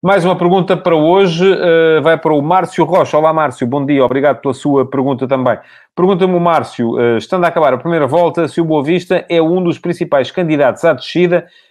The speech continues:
e o que é que falhou no projeto até agora? Olha, Márcio, hum, o Boa Vista está em último, portanto, sim, é um dos principais candidatos à descida. Agora, se me perguntar a coisa de outra maneira, se eu acho que o Boa Vista vai descer, acho que não. Hum,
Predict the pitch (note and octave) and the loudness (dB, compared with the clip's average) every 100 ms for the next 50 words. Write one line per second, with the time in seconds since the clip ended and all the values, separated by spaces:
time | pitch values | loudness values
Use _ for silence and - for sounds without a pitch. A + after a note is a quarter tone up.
0 | _ G3 F3+ G#3 G3+ F3+ F#3 F#3+ E3+ D#3+ | _ -4 0 -2 -2 0 2 0 0 -2
1 | A#2 E3+ F#3 - A#2 A2+ D#3+ C#3+ A#2+ G#2 | 0 2 0 0 -6 -2 2 2 2 2
2 | E2+ - _ _ _ _ _ _ _ _ | 0 -6 _ _ _ _ _ _ _ _
3 | _ _ - G#3+ F3 B2+ B2 C#3+ D3+ D3 | _ _ -2 0 0 -2 -4 0 2 0
4 | C#3+ C3+ B2+ - _ _ D3+ E3 E3+ E3 | -4 -6 -8 -12 _ _ -6 -4 -4 -4
5 | G3 G3+ G3 F#3+ D3 D3 C3 B2 - C#3+ | -2 2 4 2 2 0 -2 -4 -2 -2
6 | C#3 - - F#3+ E3 D#3 - A#2 A#2 A#2+ | -4 -12 -6 -2 0 -2 -4 -2 -2 -4
7 | - C3+ B2+ C3 B2+ D3+ C3+ C#3+ - E3+ | -6 -6 -2 -2 -2 -2 0 0 0 -2
8 | D#3+ - D#3+ A#2+ A#2+ C#3 F3 F3 F3+ E3 | -4 -4 -2 0 0 2 2 2 -2 -2
9 | F3+ E3+ F#3+ F3 E3+ E3+ E3+ E3+ D#3 C3 | -2 0 0 0 0 0 0 -2 0 0
10 | A#2 D3+ E3 D#3 - D#3+ D3+ D3+ D3 D3 | 0 0 2 0 -2 -4 -4 -4 -2 -2
11 | B2+ - F3+ E3+ C#3+ - E3 C3 F#2+ _ | -2 -4 -4 -2 -4 -2 -2 -2 -4 _
12 | _ _ _ _ _ _ - C3+ C3 B2+ | _ _ _ _ _ _ -2 2 4 4
13 | B2 A#2 A2+ A2 A2 G#2+ A2 | 4 2 0 -2 -2 -4 -8